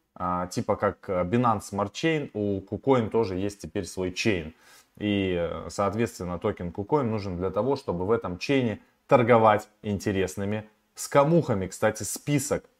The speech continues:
огромный список этих скамух скинули уже в наш, а, закрытый чат DeFi X X X Hunters. И ссылочка есть под этим видео. И туда уже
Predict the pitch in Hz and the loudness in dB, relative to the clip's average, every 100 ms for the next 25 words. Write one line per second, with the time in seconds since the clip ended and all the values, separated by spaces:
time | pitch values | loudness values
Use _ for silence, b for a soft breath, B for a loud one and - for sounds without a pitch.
0 | - 113 117 127 147 143 117 107 101 - | 0 2 4 6 8 8 4 0 -4 -4
1 | 131 123 90 - 113 113 98 - - 101 | -4 -2 -6 -4 -2 -2 -4 -10 -4 -2
2 | 120 160 160 b b - - - 147 120 | 0 -2 -4 b b -18 -8 -2 2 2
3 | 104 98 104 117 98 113 120 - - 92 | 2 2 2 2 2 2 2 -4 -4 0
4 | 92 92 98 110 120 101 87 131 117 85 | 2 0 -2 0 0 0 0 2 2 2
5 | 117 110 104 - 113 127 - 131 - - | 0 0 -4 -4 -6 -6 2 2 2 -4
6 | 95 - 147 151 - 101 113 117 143 110 | -10 -4 0 0 -2 -2 -2 0 -2 0
7 | 123 143 135 139 87 87 85 - 101 110 | 0 0 0 0 0 -2 -4 -2 4 4
8 | 107 107 | 4 -2